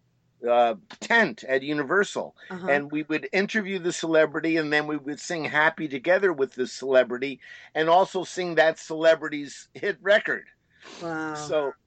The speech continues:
Speaker 1: you know, like when Mickey Dolenz came, we sang "I'm a Believer." When, uh, um, uh, D-, Dean Torrance from Jan and Dean came, we did Barbara Ann. Uh, when Eric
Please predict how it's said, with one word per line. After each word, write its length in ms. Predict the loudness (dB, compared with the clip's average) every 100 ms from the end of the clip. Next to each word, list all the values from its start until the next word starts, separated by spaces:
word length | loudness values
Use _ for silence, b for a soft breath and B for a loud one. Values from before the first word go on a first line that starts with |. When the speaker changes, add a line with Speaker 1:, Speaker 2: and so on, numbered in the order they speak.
| -8
Speaker 1:
you 120 | 0
know, 160 | 2 4
like 180 | 2 0
when 180 | -6 -4
Mickey 280 | -6 -6
Dolenz 480 | -2 0 0 -2 -6
came, 280 | -6 -6 -4
we 160 | -6 -8
sang 520 | -12 -6 -4 -4 -2
"I'm 200 | -2 -2
a 60 | -4
Believer." 580 | -6 -6 -6 -4 -4
When, 400 | -2 -4 -4 -4
uh, 220 | 0 0 -2 b b b b 4
um, 540 | 6 6 4 0 -12 _ -12
uh, 40 | -12 -14
D-, 220 | -10 -10
Dean 420 | -4 0 0 -2
Torrance 520 | 0 2 4 2 -2
from 320 | -6 -4 -4
Jan 280 | -4 -4 -2
and 120 | -4
Dean 300 | -6 -6 -6 -6
came, 340 | -4 -4 -2
we 100 | -2
did 280 | 0 -2 2
Barbara 580 | 6 6 6 0 0 0
Ann. 420 | 0 -2 -4 -10 b b b 2
Uh, 240 | 4 4
when 300 | 2 -6 -6
Eric 400 | 0 0 0 -4